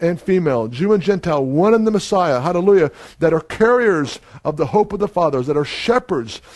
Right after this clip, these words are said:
on the, on the, uh, order of the judges, that know how to do counterterrorism and take on the terrors of the night, hallelujah, and then take God's people as they're weeping, not up to Jerusalem, not into the synagogue pattern,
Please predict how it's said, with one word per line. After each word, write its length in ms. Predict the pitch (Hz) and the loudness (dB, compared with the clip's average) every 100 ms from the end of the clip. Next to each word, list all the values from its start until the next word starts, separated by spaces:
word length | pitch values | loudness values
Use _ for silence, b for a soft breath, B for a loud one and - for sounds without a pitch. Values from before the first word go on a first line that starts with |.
| B - | B -6
on 120 | 156 | -2
the, 140 | 143 - | -2 -2
on 200 | 165 170 | -2 0
the, 260 | 160 151 156 | 2 0 0
uh, 200 | 147 139 | -2 0
order 400 | 190 226 220 214 | 4 4 4 0
of 120 | 175 | 0
the 80 | 175 | -2
judges, 560 | 143 208 147 120 - b b - | 0 0 -2 -4 -6 b b -6
that 140 | 160 | -2
know 160 | 170 214 | 2 2
how 100 | 233 | 4
to 80 | 190 | 2
do 140 | 214 | 0
counterterrorism 880 | - 233 226 214 - 208 202 143 135 | -2 -2 0 -2 -2 0 0 0 -4
and 80 | - | -2
take 200 | 208 220 | 0 2
on 120 | 214 | 0
the 100 | 196 | -2
terrors 440 | - 214 202 170 | -2 0 0 0
of 80 | 165 | -2
the 80 | 160 | -2
night, 320 | 190 180 120 | -2 -2 -2
hallelujah, 580 | 185 185 156 240 175 110 _ B B B B | -2 2 4 4 2 0 _ B B B B
and 200 | 180 202 | -4 0
then 120 | 202 | 0
take 380 | - - 233 185 - _ - | 0 0 0 0 -14 _ -8
God's 460 | 185 190 214 175 | -2 2 0 -2
people 420 | - 233 233 175 165 | -4 -2 -2 0 0
as 100 | 151 | 2
they're 140 | 175 | 0
weeping, 580 | 170 185 262 - 143 110 B B | 0 2 0 0 -4 -4 B B
not 240 | 147 202 269 | -4 0 0
up 120 | 269 | -2
to 100 | 240 | -4
Jerusalem, 680 | 160 160 151 - 160 190 - _ b b - | -2 0 -2 -4 -8 -8 -12 _ b b -6
not 180 | 180 269 | 0 0
into 160 | 269 | 0
the 120 | 240 | -2
synagogue 640 | 214 220 208 170 156 143 - | 0 0 0 2 0 0 -4
pattern, 360 | 139 135 170 | -4 -4 -4